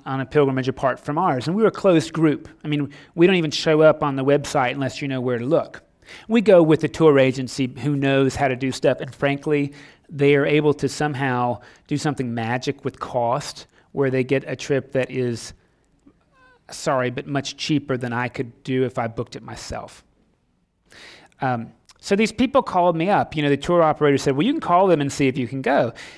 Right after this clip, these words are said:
And, and they said, "You know, we're, we're interested in going." And I said, "Well, you may not be interested. Let me tell you about us. <laughs> You know, we're gonna have the Eucharist every day. We're Episcopalians. We're gonna have, you know,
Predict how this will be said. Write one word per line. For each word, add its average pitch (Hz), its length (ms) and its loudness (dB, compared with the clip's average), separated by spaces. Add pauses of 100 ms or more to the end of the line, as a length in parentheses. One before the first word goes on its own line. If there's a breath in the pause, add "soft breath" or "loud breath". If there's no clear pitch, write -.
(160 loud breath)
And, 160 320 0
and 156 160 -2
they 156 80 2
said, 147 240 0
"You 151 80 -2
know, 151 120 0
we're, 151 180 4
we're 156 220 0
interested 165 420 0
in 143 120 0
going." 147 300 2
And 127 80 -2
I 127 40 0
said, 151 180 0
"Well, 165 80 0
you 175 100 2
may 180 160 2
not 160 300 0
be 143 140 2
interested. 131 440 -4
Let 147 140 0
me 156 120 -2
tell 143 260 0
you 131 140 0
about 117 280 -2
us. 139 420 2
<laughs> - 80 -8
You 156 140 -4
know, 135 240 -2 (240 loud breath)
we're 175 200 4
gonna 180 200 4
have 175 140 4
the 180 80 2
Eucharist 170 420 4
every 175 220 6
day. 143 340 8
We're 143 120 4
Episcopalians. 147 1040 2 (200 loud breath)
We're 151 140 2
gonna 156 200 2
have, 147 440 -2 (240 loud breath)
you 180 140 -4
know, 147 320 2